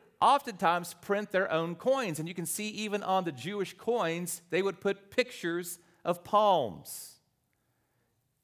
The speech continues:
So this was a sign, waving it was a sign of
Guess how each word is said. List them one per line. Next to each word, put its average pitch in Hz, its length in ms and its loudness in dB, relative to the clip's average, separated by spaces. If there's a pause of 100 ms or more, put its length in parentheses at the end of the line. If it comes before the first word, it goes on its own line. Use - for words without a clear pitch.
(1400)
So 180 340 4
this 220 240 -2
was 202 140 -4
a 185 80 -2
sign, 160 720 -2
waving 170 340 0
it 151 100 -4
was 135 120 -6
a 123 80 -4
sign 160 360 -2
of 143 180 -4